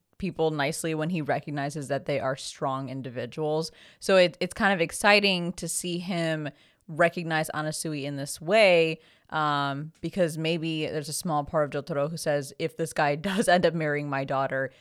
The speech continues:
maybe it's not so bad after all because he is a strong individual, a competent individual."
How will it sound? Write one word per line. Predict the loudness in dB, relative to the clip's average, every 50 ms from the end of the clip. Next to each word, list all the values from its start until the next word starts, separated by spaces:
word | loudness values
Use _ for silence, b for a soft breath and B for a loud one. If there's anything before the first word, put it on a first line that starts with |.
| b b b b
maybe | -2 -2 0 0 0 0 -2
it's | -2 -2
not | -4 -4 -2 -2
so | -2 0
bad | 2 2 0 0 0
after | 0 0 0 0 -2 -4 -2 -2
all | -2 -2 -4
because | -6 -10 -10 -4 -2 -2 -2 -2
he | -4 -8
is | -8 -6 -6 -6
a | -6
strong | -6 -6 -6 -4 -2 -2 -2 -2 -4 -6 -10 -14 _ _ _ _ _
individual, | -8 -6 -6 -6 -4 -4 -4 -6 -6 -8 -8 -6 -2 -2
a | -2 -2
competent | -2 0 0 0 0 0 -2 -4 -4 -4
individual." | -4 -6 -6 -4 -6 -6 -6 -6 -6 -6 -8